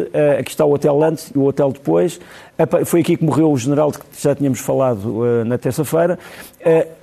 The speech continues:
a Rússia demorou dois dias a tirar os corpos de dentro deste, deste, deste edifício. Eh, depois ainda, sobre, eh, uma coisa que mostrámos na terça-feira,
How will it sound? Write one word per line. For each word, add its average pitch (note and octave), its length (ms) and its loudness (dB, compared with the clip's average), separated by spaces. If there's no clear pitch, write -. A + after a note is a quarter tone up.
a D#3+ 60 -2
Rússia F3+ 260 0
demorou E3+ 300 2
dois C3 420 2
dias D3+ 580 -2
a D3 60 0
tirar D3 460 0
os - 80 -14
corpos B2+ 420 -4
de G#2 60 -6
dentro B2+ 320 -2
deste, A#2 380 -6
deste, B2 440 -4
deste B2+ 280 -2
edifício. - 340 -6
Eh, E3 300 2
depois G3 360 0
ainda, E3+ 380 2
sobre, D#3+ 440 2
eh, D3+ 640 2
uma D#3+ 340 -2
coisa D3+ 220 0
que D3+ 80 -4
mostrámos C#3+ 340 0
na C#3+ 80 0
terça-feira, C3+ 680 -2